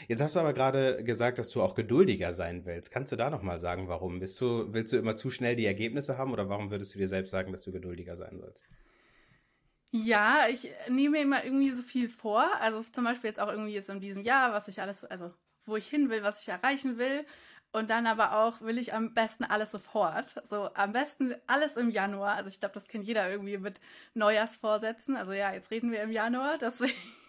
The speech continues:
Speaker 1: Mhm, ja.
Speaker 2: Ähm, das ist, geht natürlich irgendwie im Arbeitskontext l-, los, aber natürlich auch irgendwie im Privaten. Und, ähm, ja, man, man muss nicht immer alles gleichzeitig machen, so Schritt für Schritt. Das ist alles irgendwie so ein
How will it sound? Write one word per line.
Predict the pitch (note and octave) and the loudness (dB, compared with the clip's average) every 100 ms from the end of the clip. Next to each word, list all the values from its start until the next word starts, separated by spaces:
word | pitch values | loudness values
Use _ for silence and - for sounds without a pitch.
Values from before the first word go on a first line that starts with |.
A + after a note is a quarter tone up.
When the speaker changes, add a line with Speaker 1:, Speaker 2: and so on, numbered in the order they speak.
| C#4+ - _ - | 0 0 _ -6
Speaker 1:
Mhm, | B2 A2+ B2+ C3+ | -2 0 0 0
ja. | C3+ G#2 A3+ A3+ A#3 | -2 2 4 6 6
Speaker 2:
Ähm, | A#3 A#3 G3+ - | 4 0 -2 -2
das | G#3+ G#3+ | 0 0
ist, | A3+ - G#3+ | -4 -8 -6
geht | A3+ | -6
natürlich | A3+ G#3 A#3 A3+ | -4 -4 -6 -4
irgendwie | G#3+ | -6
im | G#3 | -4
Arbeitskontext | G3 G#3 A3 - A#3 G#3+ G3 - - | -2 -2 -2 -4 -6 -6 -10 -12 -14
l-, | G#3 | -14
los, | G#3 G3+ A#3 A#3+ | -8 -4 -2 -2
aber | F#3+ G3 | -4 -4
natürlich | G3 - G#3 | -6 -10 -10
auch | G3 | -10
irgendwie | G#3+ G#3+ | -8 -8
im | G3+ | -8
Privaten. | - G#3 F#3 G#3 A3 G3 C4 - - - _ | -10 -4 0 0 -2 -4 -6 -8 -20 -20 _
Und, | G#3+ A3 G#3+ A3+ | -2 -2 -2 -8
ähm, | - G#3+ G#3 G#3 G#3+ G#3+ _ - | -2 2 2 2 -2 -8 _ -2
ja, | G#3+ G#3 - | 0 0 -4
man, | A3 G#3 G#3 - - | -4 -2 -2 -8 -10
man | G#3 G#3 G#3+ | -4 -4 -2
muss | A#3+ | -6
nicht | A#3+ G#3 | -6 -8
immer | G3+ F#3+ E3+ | -6 -4 -4
alles | F#3 F#3+ - | -4 -8 -4
gleichzeitig | G3 G3 G3 F#3 F#3 | -4 -4 -8 -10 -10
machen, | F#3+ G3 G3+ | -12 -10 -8
so | G3+ - | -8 -8
Schritt | - - A3+ | -10 -10 -10
für | - G#3+ | -10 -12
Schritt. | - A#3+ A#3 | -6 -6 -6
Das | G3+ G#3 | -8 -6
ist | |
alles | A3 G3+ - | -6 -6 -6
irgendwie | A3+ A3 | -6 -4
so | G#3+ | -6
ein | G#3 | -8